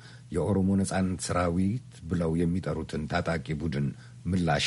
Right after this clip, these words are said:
ለማግኘት ጥረት እያደረግን ነን። የቡድኑ የምዕራብ እዝ አዛዥ መሆናቸውን የገለጹና መሮ እንደሚባሉ ለቪኦኤ የተናገሩ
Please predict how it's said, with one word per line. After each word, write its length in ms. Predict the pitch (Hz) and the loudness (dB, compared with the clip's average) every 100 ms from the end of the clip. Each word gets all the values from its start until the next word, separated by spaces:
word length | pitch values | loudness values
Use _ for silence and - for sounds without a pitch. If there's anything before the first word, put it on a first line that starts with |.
| - | 0
ለማግኘት 540 | 80 78 65 82 110 - - - | 2 2 2 0 0 -2 -18 -14
ጥረት 260 | - 98 98 | -4 -2 0
እያደረግን 580 | 92 85 73 69 69 65 | 2 2 2 2 0 0
ነን። 160 | 55 - - - - | -2 -8 -12 -20 -6
የቡድኑ 500 | 95 110 101 139 135 113 139 | 2 4 6 6 6 4 4
የምዕራብ 560 | 113 110 104 107 98 101 - | 4 4 4 2 2 0 0
እዝ 200 | 117 92 90 | 0 2 0
አዛዥ 460 | 98 80 78 87 85 | 0 2 2 2 0
መሆናቸውን 680 | 87 87 90 82 - 69 85 104 | 0 0 0 0 0 -2 -2 -2
የገለጹና 760 | 90 85 82 82 76 - 76 95 135 - - | 0 0 0 0 -2 -2 -2 2 2 0 2
መሮ 240 | 117 107 90 101 110 - - | 4 4 2 0 -2 -10 -6
እንደሚባሉ 640 | 80 90 85 76 80 76 90 120 | 0 2 2 0 0 0 0 2
ለቪኦኤ 420 | 87 78 82 76 | 2 2 0 0
የተናገሩ 580 | 76 87 76 67 73 | 0 0 0 0 -2